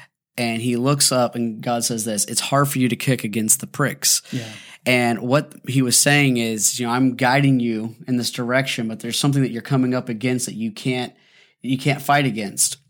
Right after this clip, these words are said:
Speaker 1: It's almost the reverse of that for God. It is that we have set up those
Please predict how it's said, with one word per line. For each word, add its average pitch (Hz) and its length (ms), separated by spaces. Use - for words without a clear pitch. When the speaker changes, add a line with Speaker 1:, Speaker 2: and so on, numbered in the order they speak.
Speaker 1:
It's 147 120
almost 190 240
the 156 80
reverse 139 500
of 120 60
that 110 180
for 110 140
God. 101 420
It 143 180
is 131 480
that - 320
we 139 380
have 151 180
set 123 280
up 110 240
those 117 720